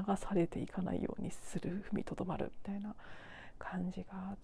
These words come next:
続いていましたけど、それでももう何回重いため息をついたかわからないっていうぐらい、ぐいって引っ張られてますね。もう、なんでしょうね。何にも本当にきっかけはないのに、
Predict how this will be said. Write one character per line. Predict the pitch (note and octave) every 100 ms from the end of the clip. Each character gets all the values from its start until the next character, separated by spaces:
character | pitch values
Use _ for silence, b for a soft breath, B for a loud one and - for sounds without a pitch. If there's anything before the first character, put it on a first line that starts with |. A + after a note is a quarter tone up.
| -
続 | G3+ G3
い | G3+ G3
て | G#3
い | G#3
ま | G#3+ B3
し |
た | -
け | A#3+
ど、 | A3+
そ | A3+ A#3+
れ | A#3+
で | C4
も | B3+
も | A#3 G#3+
う |
何 | G#3+ A3+ C#4+
回 | - B3+
重 | A3 A3+
い | A3
た | A3+
め | A3
息 | A3+ -
を | A3
つ | -
い | G#3+
た | -
か | -
わ | F#3
か | F#3+ G3+
ら | G#3
な | G#3
い |
っ |
て | F#3+ - G#3
い |
う | G#3
ぐ | G3+
ら | G#3
い、 |
ぐ | A3 G3 F#3 G3
い | F#3+ A#3 C4+ D4 D4+ D4
っ |
て | D4 - G3+
引 | G3
っ | -
張 | F#3
ら | F#3+
れ | G3
て | G3
ま | G3 G3+
す | -
ね。 | G3+ F#3 G3 G3 G#3 - B B B B B B B B B B B B -
も | G3 F3 F3+ E3 - -
う、 |
な | F#3 G3+
ん | A3+ A3+
で | - G3
し | G#3
ょ | G3+
う | G3
ね。 | G3 F#3+ G3 G3+ B B B B B B B B - - - - - - - -
何 | A#3+ B3+
に | C#4+
も | D#4 D4
本 | C#4+ D4+ D4+
当 | -
に | C#4+ C#4
き | -
っ | C4+
か | - C#4+
け | D4
は | C#4 C#4
な | C#4+ C#4
い |
の | G3+ F3+
に、 | F3 F3+ F3+ F#3